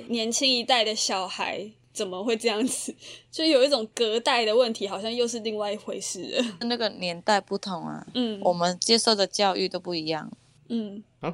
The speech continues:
Speaker 3: 这集差不多就是这样子了吧？
Speaker 1: 对啊，我觉得蛮重要的一点是，如果大家觉得还蛮喜欢听我们讲影集类的话，可以去 Instagram 或F B任何你找得到我们的地方留言告诉我们，我们就考虑多做一点，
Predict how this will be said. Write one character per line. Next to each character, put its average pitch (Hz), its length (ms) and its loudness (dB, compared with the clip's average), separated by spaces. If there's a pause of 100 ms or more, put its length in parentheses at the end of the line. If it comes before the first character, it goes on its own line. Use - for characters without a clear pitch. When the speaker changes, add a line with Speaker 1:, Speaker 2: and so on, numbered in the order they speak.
Speaker 3:
这 185 120 -10
集 143 120 -6
差 147 160 -4
不 151 120 -6
多 151 480 -2 (240)
就 139 100 -6
是 - 140 -8
这 127 60 0
样 113 140 -2
子 104 120 -10
了 95 80 -10
吧？ - 100 -18 (340)
Speaker 1:
对 202 160 -4
啊， - 280 -12 (240)
我 254 100 0
觉 302 160 6
得 403 180 8
蛮 302 220 4
重 349 180 6
要 339 160 6
的 285 80 4
一 330 60 6
点 226 220 2
是， 277 400 0
如 254 120 4
果 294 160 4
大 277 120 2
家 269 160 4
觉 214 200 -2
得 202 460 0
还 226 220 -2
蛮 233 200 2
喜 269 80 -2
欢 220 200 0
听 226 340 -2
我 214 80 -2
们 190 180 -4
讲 185 280 -2
影 190 200 -8
集 185 260 -8
类 214 200 -2
的 160 100 -4
话， 202 200 0
可 233 180 -4
以 202 180 -2 (200)
去 226 380 0
Instagram 214 680 0
或 226 140 0
F 208 280 -4
B 220 240 -8
任 240 220 2
何 220 140 0
你 214 60 -4
找 208 240 2
得 208 60 4
到 247 200 6
我 190 40 2
们 190 80 -6
的 185 80 -6
地 233 160 0
方 220 240 -2
留 196 160 4
言 185 160 -2
告 185 160 2
诉 - 180 -4
我 - 120 -6 (100)
们， - 200 -16 (500)
我 220 80 -4
们 214 120 2
就 269 140 6
考 220 280 -2
虑 247 180 4
多 233 200 2
做 226 240 2
一 220 60 4
点， - 280 -6